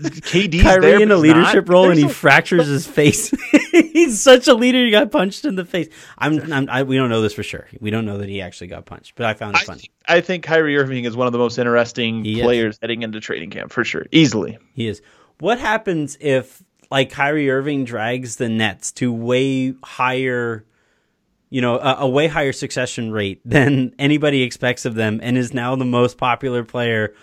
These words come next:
Speaker 1: alongside Kevin Durant? <laughs> That would be hilarious.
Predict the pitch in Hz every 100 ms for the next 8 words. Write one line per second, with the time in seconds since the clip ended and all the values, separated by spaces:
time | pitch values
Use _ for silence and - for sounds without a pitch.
0 | _ - 120 113 117 131 113 123 120 117
1 | 139 117 - - - - - - - 415
2 | _ - - 254 - 196 - 175 165 226
3 | 160 165 254 147 220 240 247 190 202 220
4 | 233 254 220 139